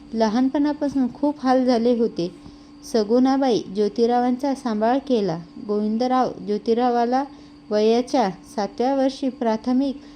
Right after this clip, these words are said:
मराठी शाळेत घातले. ज्योतिरावाने अभ्यासातही चांगली प्रगती केली. त्यांचा अभ्यासात चांगली प्रगती होत असताना एक घटना घडली. मुलांच्या शिक्षणाविरुद्ध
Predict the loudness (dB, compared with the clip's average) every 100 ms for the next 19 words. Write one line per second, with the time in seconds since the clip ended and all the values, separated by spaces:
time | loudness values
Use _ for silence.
0 | -16 -6 -2 0 0 -2 -2 0 0 0
1 | 0 -2 -4 -4 -4 -6 -6 -4 0 0
2 | 2 0 2 0 -2 -8 -20 -14 -10 -2
3 | 0 0 0 -2 0 0 -2 -6 -6 -2
4 | 0 0 0 0 0 0 0 0 0 0
5 | -4 -10 -20 -20 -8 0 0 0 0 0
6 | 0 -2 0 0 -2 -4 -6 -4 -2 -2
7 | 0 0 0 0 0 2 2 0 -2 -6
8 | -2 -2 0 0 2 0 -2 -20 -20 -20
9 | -20 -18 -8 -4 -2 2 4 6 4 4
10 | 0 -2 -12 -6 0 2 2 2 0 -2
11 | -2 -6 -6 -2 -2 0 0 0 0 0
12 | 0